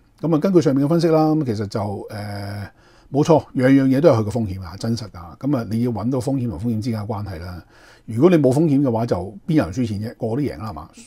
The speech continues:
即係嗰種個個贏，個個人都贏錢嘅時候，就冇人贏錢㗎啦。啊，你要明白呢樣嘢。所以，呃，你做嘅呢啲噉嘅所謂嘅用-，股票融資啊、基金融資啊、保險融資啊、乜之物資啊，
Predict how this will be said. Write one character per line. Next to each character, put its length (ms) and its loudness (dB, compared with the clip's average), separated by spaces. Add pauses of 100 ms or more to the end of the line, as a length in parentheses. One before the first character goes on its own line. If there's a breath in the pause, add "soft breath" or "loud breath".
即 120 -2
係 40 4 (420)
嗰 120 4
種 120 8
個 120 10
個 100 6
贏， 240 2
個 160 6
個 160 8
人 140 2
都 100 2
贏 160 0
錢 140 -2
嘅 60 2
時 60 -2
候， 20 -4
就 120 -8
冇 220 -6
人 140 -12
贏 40 -12
錢 180 -12
㗎 60 -12
啦。 180 -18
啊， 200 -16
你 200 -4
要 60 -2
明 140 -12
白 100 -14
呢 60 -12
樣 100 -16
嘢。 180 -20 (560 loud breath)
所 140 2
以， 220 6
呃， 520 -6 (260 loud breath)
你 180 0
做 160 6
嘅 120 2
呢 80 4
啲 140 4
噉 40 4
嘅 60 2
所 240 0
謂 40 -2
嘅 340 -6
用-， 320 -8
股 140 -2
票 100 4
融 180 0
資 220 2
啊、 100 -2
基 140 0
金 100 0
融 160 -4
資 160 0
啊、 80 2
保 120 0
險 140 -2
融 140 -6
資 120 -4
啊、 40 -2
乜 120 0
之 100 -4
物 40 -2
資 280 -4
啊， 180 -10